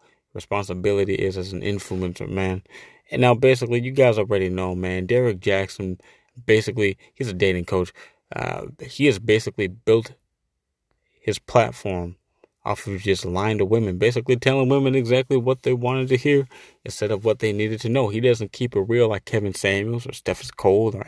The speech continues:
A M S, right? He just tells women, "Hey, you know what? Yeah, if he cheats on you, leave him," right? But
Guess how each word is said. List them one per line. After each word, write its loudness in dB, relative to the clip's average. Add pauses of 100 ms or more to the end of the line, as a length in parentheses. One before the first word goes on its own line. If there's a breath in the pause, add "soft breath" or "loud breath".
(120)
A 0
M 0
S, -4 (580 soft breath)
right? 2 (480 soft breath)
He 0
just -2
tells 4
women, 2
"Hey, 2
you -4
know 0
what? 0 (300 soft breath)
Yeah, -2
if -4
he -4
cheats -4
on 0
you, -2 (140)
leave 2
him," -6 (720)
right? 4 (720 loud breath)
But 8